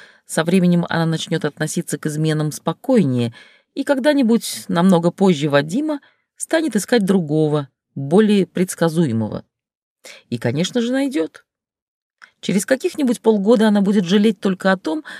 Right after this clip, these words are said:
что не завела любовника раньше. Ведь можно привыкнуть и деньгами мужа пользоваться,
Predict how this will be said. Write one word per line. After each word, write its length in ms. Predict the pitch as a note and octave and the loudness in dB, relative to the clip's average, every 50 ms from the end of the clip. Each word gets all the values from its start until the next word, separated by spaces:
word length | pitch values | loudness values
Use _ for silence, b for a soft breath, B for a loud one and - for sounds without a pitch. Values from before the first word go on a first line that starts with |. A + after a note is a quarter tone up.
| B B B | B B B
что 220 | - - - - | -20 -6 0 4
не 120 | A#3 A3+ G#3 | 4 4 4
завела 320 | F#3 G#3 G3+ G#3+ G3+ G#3 | 4 4 2 4 4 4
любовника 640 | G#3+ G3+ F#3 E3+ F3+ G3 F3 F#3+ F#3 F3+ - F#3 F3+ | 2 2 2 2 2 2 4 4 2 4 2 2 2
раньше. 540 | F#3 F#3+ F#3 D#3+ B2+ A2+ - - - - - _ _ _ _ _ _ _ _ _ _ _ | 4 2 2 0 -2 -4 -8 -12 -12 -14 -16 _ _ _ _ _ _ _ _ _ _ _
Ведь 180 | F#3 G#3 - | -2 0 2
можно 300 | F3 F3 E3+ D#3+ D#3 D3 | 4 4 4 4 2 -2
привыкнуть 760 | B2+ - C3+ A#2 G#2+ B2+ C#3 - - G#3+ A3 - - - - - _ | -2 -2 -4 -2 0 -2 -2 0 0 -2 -2 -2 -6 -14 -16 -16 _
и 80 | - C3 | -10 -4
деньгами 460 | B2 B2 A#2+ A#2 A#2+ A#2+ A#2 A#2+ A#2 | -2 -2 0 2 2 2 2 2 2
мужа 280 | A#2 A#2 B2 C3+ D#3 | 0 0 0 -2 -4
пользоваться, 680 | D3+ - F#3+ G3+ G3+ F3+ G3 F#3+ F#3+ F#3 - - G#3 | -2 0 0 0 2 2 0 -2 -2 -2 -4 -6 -6